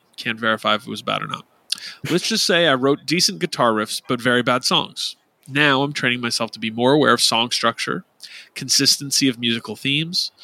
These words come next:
subgenres across tracks, production tone choices across songs. Obvious-, uh,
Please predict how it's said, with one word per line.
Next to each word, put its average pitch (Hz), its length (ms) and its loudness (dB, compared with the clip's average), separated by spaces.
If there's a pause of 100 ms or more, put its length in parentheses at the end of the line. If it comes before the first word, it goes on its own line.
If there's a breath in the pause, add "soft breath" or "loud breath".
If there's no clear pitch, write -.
(240 loud breath)
subgenres 123 640 0
across 113 320 0
tracks, 165 600 0
production 123 360 -2
tone 147 280 -2
choices 135 480 -2
across 117 320 -2
songs. - 460 -8 (720 loud breath)
Obvious-, 127 600 0
uh, 143 140 2